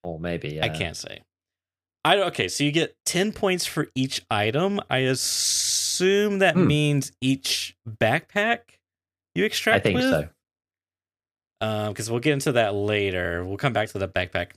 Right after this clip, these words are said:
Speaker 2: So kill a P M C is five points. Kill a piece of a headshot is additional two points. Kill a boss is five points. P M C dog tag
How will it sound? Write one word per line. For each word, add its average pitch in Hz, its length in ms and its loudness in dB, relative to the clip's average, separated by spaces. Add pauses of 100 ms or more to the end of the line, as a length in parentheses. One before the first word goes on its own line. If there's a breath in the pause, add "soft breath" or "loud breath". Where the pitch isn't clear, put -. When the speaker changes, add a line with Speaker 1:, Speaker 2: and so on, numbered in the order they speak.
Speaker 2:
So 120 160 0
kill 220 240 2
a 233 40 0
P 226 120 2
M 196 80 0
C 170 240 0
is 117 120 -2
five 131 380 0
points. - 600 -6 (720)
Kill 151 100 4
a - 20 4
piece 170 200 -2
of 135 60 -2
a 123 60 0
headshot 196 420 2
is 135 60 0
additional 123 360 0
two 311 220 0
points. 101 480 -4
Kill 120 220 0
a - 20 2
boss 165 280 2
is - 60 -10
five 156 220 2
points. 160 400 -2 (160)
P 165 160 0
M 196 80 0
C 190 180 0
dog 135 360 2
tag 73 420 -6